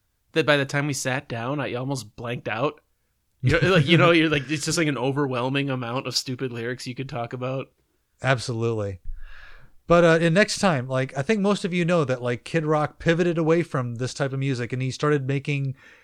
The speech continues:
Speaker 2: country and, you know, like, like, so-, the Southern rock and blues
Speaker 1: Yep.
Speaker 2: and, like, all that type of
Speaker 1: Can
Speaker 2: shit.
Speaker 1: I take my stupid ass formula to other genres?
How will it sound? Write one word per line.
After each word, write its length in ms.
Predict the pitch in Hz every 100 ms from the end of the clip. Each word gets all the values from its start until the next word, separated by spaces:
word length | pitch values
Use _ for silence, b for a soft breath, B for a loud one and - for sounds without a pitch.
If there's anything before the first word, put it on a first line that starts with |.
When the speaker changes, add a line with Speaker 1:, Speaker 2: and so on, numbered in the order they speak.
| B
Speaker 2:
country 540 | 180 190 - 131 113
and, 360 | 123 123 120 139
you 80 | 143
know, 180 | 127 113
like, 220 | 113 110 _ -
like, 200 | 127 110
so-, 260 | - 151
the 140 | 147 139
Southern 560 | - 156 156 147 127 131
rock 320 | 135 131 -
and 120 | 127
blues 360 | 117 147 156 127
Speaker 1:
Yep. 60 |
Speaker 2:
and, 40 | 127
like, 200 | 120 117
all 180 | 131 135
that 320 | 135 131 -
type 220 | 131 131
of 140 | 131 117
Speaker 1:
Can 120 | 135
Speaker 2:
shit. 60 | 131
Speaker 1:
I 80 | 139
take 340 | - 156 156
my 200 | 127 135
stupid 480 | 131 - 135 131 139
ass 200 | 127 127
formula 460 | - 123 123 113 110
to 120 | 107
other 280 | 147 139 139
genres? 760 | 123 131 117 107 98 104 -